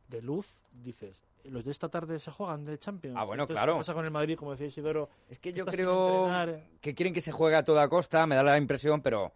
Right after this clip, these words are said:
Speaker 2: es que tal y como está el patio los tienes que suspender ya.
Speaker 1: A mí me da la sensación de que
Speaker 2: O sea,
Speaker 1: quieren
Speaker 2: tirar
Speaker 1: que,
Speaker 2: estos cinco días el chicle.
Speaker 1: para lo que hablábamos antes, quieren, eh, a toda costa que por lo menos haya otro, los otros cuatro clasificados para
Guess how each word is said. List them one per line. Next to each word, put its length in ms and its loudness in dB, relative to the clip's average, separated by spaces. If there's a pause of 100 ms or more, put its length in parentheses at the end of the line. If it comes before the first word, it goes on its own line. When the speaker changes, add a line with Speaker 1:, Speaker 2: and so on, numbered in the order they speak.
(360)
Speaker 2:
es 80 -20
que 100 -14
tal 140 -8
y 20 -10
como 140 -6
está 120 -4
el 60 -4
patio 220 -4
los 140 -6
tienes 180 -10
que 80 -8
suspender 440 -16
ya. 180 -12 (180)
Speaker 1:
A 60 -12
mí 60 -8
me 80 -2
da 60 -2
la 60 -6
sensación 280 -8
de 60 -10
que 80 -12
Speaker 2:
O 40 -10
sea, 40 -16
Speaker 1:
quieren 200 -2
Speaker 2:
tirar 140 -2
Speaker 1:
que, 80 0
Speaker 2:
estos 160 -4
cinco 280 -6
días 200 -4
el 100 -10
chicle. 480 -8
Speaker 1:
para 160 -4
lo 120 -4
que 80 -6
hablábamos 420 -4
antes, 460 -6
quieren, 440 -2
eh, 200 -8
a 40 -4
toda 220 -2
costa 300 -8
que 180 -2
por 180 -10
lo 80 -6
menos 340 -6 (960)
haya 200 -2
otro, 240 -6
los 180 -12
otros 240 -10
cuatro 280 -4
clasificados 480 -8
para 340 -6